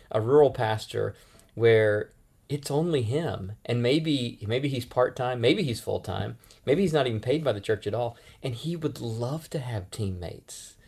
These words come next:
but he doesn't have them. He <laughs> prays for them. He asks God for them. He,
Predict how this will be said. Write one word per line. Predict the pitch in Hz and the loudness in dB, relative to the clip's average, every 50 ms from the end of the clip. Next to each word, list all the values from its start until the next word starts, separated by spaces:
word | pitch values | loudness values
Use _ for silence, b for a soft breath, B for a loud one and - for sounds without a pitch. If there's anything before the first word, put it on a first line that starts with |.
| b b b b b b b - | b b b b b b b 2
but | 131 127 | 2 2
he | 110 123 143 | 2 0 -2
doesn't | 135 151 147 143 151 - 113 | 0 0 0 0 -2 -4 -4
have | 110 - 120 139 180 190 156 - | -6 -4 -2 -2 -2 -4 -4 -8
them. | - - 107 | -6 -4 -2
He | 143 165 | -2 -2
<laughs> | 156 - - | -4 -6 2
prays | - 170 160 196 185 165 - | 4 4 4 4 2 0 -4
for | - - - 135 | -6 -4 -4 -4
them. | 117 - 104 95 - | -4 -4 -6 -6 -6
He | - - - | -6 -4 -4
asks | 135 143 156 170 160 - - | -2 -2 -2 -4 -4 -8 -2
God | - 131 127 143 165 165 | 0 2 2 2 2 -2
for | - - 113 | -4 -6 -6
them. | 110 101 101 | -4 -4 -2
He, | 120 151 151 | -2 -2 -4